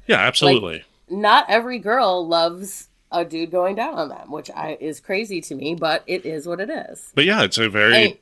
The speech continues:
Speaker 1: personal space, and you've got somebody's mouth and nose right there. Maybe you, maybe it's a little concerning for some women.
Speaker 2: Maybe you had covid and you're like, "Mm, I don't like that."
Speaker 1: Maybe you just got a smelly pussy and, like,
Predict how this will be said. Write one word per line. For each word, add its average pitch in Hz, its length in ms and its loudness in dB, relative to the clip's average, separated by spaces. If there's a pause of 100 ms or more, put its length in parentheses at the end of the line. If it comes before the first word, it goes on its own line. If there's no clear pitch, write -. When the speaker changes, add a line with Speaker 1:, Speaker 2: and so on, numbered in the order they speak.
(120)
Speaker 1:
personal 113 460 4
space, 156 560 4
and 104 100 0
you've 110 140 -2
got 104 160 2
somebody's 107 720 2
mouth 101 360 0
and 104 140 -2
nose 139 340 0
right 95 280 2
there. 92 320 0
Maybe 107 300 0
you, 113 440 0 (160)
maybe 104 320 0
it's 139 160 -4
a 147 60 0
little 151 460 -4 (120)
concerning 151 480 -2
for 90 140 -8
some 85 240 -6
women. 76 320 -10 (160)
Speaker 2:
Maybe 170 300 -6
you 226 180 0
had 240 160 -4
covid 190 420 -4
and 147 140 -10
you're 151 100 -6
like, 151 240 -10
"Mm, 294 280 -8 (120)
I 226 120 -6
don't 277 180 -8
like 277 220 -10
that." - 280 -10 (260)
Speaker 1:
Maybe 123 260 -2
you 156 60 -2
just 143 240 -2
got 151 120 -2
a 147 40 -4
smelly 151 320 0
pussy 98 540 0
and, 104 300 -2
like, 104 560 -2